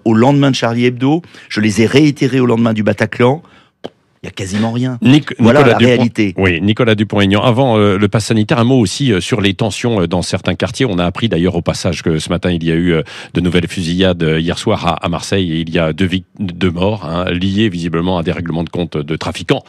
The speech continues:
Speaker 2: probablement, hein, parce qu'on n'a pas tous les détails pour l'instant. Il y a aussi les tensions dans votre département. Vous êtes, euh, élu de l'Essonne, du côté de Corbeil-Essonne, dans la cité des Tarterets, quatre, euh, nuits assez agitées,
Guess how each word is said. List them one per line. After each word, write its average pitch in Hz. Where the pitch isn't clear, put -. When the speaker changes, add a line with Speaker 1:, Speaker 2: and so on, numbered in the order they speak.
Speaker 2:
probablement, 95
hein, 73
parce -
qu'on 82
n'a 76
pas 82
tous -
les 80
détails 82
pour 92
l'instant. 92
Il 139
y 143
a 180
aussi 185
les 117
tensions 147
dans 110
votre 110
département. 127
Vous 98
êtes, 87
euh, 85
élu 98
de 90
l'Essonne, 147
du 85
côté 110
de -
Corbeil-Essonne, 90
dans 92
la 76
cité 98
des 78
Tarterets, 113
quatre, -
euh, 80
nuits 98
assez 85
agitées, 101